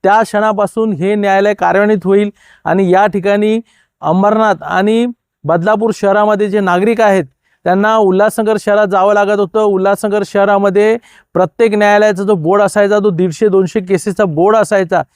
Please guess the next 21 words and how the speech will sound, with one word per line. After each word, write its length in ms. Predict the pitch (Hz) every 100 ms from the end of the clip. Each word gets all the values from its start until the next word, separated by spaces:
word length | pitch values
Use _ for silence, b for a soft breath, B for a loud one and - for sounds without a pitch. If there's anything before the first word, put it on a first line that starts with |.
| _ _
त्याच्यातून 420 | 180 190 220 226 220
त्यांची 320 | 214 202 226
सुटका 440 | - 208 175 247
होणार 300 | 247 226 226
आहे. 240 | 226 208 233 b b -
या 160 | 185
ठिकाणी, 440 | 214 196 214 220 233 226 _ _ -
अ, 80 | 170 175 175 175 170
अंबरनाथ 520 | - 175 196 214 226 220
आणि 120 | 220
बदलापूरच्या 540 | 180 175 214 208 220
केसेस 520 | 196 202 - 220 - _ _ _
श-, 120 | - 196 190
शंभरच्या 460 | - 190 196 220 220
खाली 240 | 175 190
येतील 260 | 220 190 226
बोर्ड 300 | 190 202 214
आणि 240 | 165 185
सगळ्यांच्या 500 | 196 208 190 214 220
केसेस 360 | 202 196 170 233
चालतील, 380 | 226 208 214 226